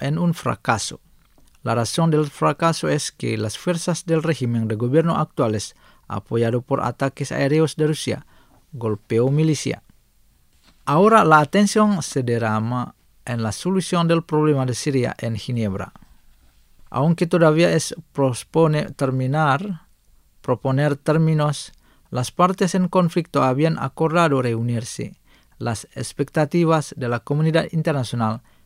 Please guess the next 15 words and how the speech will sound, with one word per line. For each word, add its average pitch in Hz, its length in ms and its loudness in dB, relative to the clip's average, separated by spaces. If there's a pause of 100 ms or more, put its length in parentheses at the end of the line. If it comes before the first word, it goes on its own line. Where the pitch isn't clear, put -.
(100)
es, 127 220 -6
por 156 200 -4
supuesto, 135 760 -6
que 107 220 -4
la 110 160 -2
reunión 139 420 0 (400)
de 117 100 -6
Ginebra, 127 580 0
Ginebra 117 640 -4 (180)
para 113 200 -2
dos 120 240 -4
puede 117 520 -4 (440)
producir 120 500 0
una 120 160 0
fórmula. 135 480 0